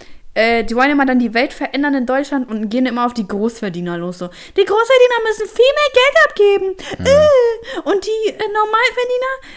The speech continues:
Speaker 1: die am besten gar kein Geld.“ So, was ist das denn für eine Logik?
Speaker 2: Ja, ist so.
Speaker 1: So, ich dachte, es geht hier um Gleichberechtigung. Und dann gehen die immer auf Leute los, die, äh, ein bisschen mehr verdienen oder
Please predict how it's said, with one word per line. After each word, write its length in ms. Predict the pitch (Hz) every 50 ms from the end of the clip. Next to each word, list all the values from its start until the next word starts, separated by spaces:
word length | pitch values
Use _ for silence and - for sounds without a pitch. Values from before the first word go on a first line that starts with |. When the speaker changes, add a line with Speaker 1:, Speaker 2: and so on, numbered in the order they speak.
| - -
Speaker 1:
die 140 | - 302 392
am 160 | 453 480 480
besten 240 | 480 523 508 523 494 466 -
gar 180 | 466 494 523 508
kein 200 | - 480 466 415
Geld.“ 220 | 403 381 370 -
So, 120 | 254 220
was 80 | - -
ist 100 | - -
das 120 | 302 330
denn 120 | - 440 403
für 120 | - 370
eine 180 | 359 294 277 254
Logik? 960 | 240 233 226 226 220 240 285 392 466 427 392 269 208 190 185 180 - - - - - - - -
Speaker 2:
Ja, 280 | 87 82 82 82 82 78
ist 180 | - 87 -
so. 220 | - 82 82 80 85 - - - - - - - - - - - - -
Speaker 1:
So, 120 | - 247
ich 100 | 247 262
dachte, 220 | - 339 359 339
es 80 | 392 285
geht 160 | - 320 370
hier 160 | - 359 269
um 160 | 254 269 262 240
Gleichberechtigung. 840 | 240 240 233 302 440 - - 349 302 233 233 240 - 240 208 214
Und 60 | 220
dann 160 | 233 262 277
gehen 160 | 269 320 349 349
die 180 | 330 285 - -
immer 420 | 294 370 403 403 415 392 349 339
auf 100 | 294 285
Leute 320 | 302 302 311 330 339 -
los, 300 | 302 285 302 311 320 - - - - - - - - -
die, 180 | 254 262 269 285
äh, 280 | 285 277 247 233 262 269
ein 200 | 254 254 254 233
bisschen 300 | 269 302 294 311 294 269
mehr 140 | 285 294 302
verdienen 480 | - 311 277 240 240 269 277 277 - - - -
oder 200 | 247 254 254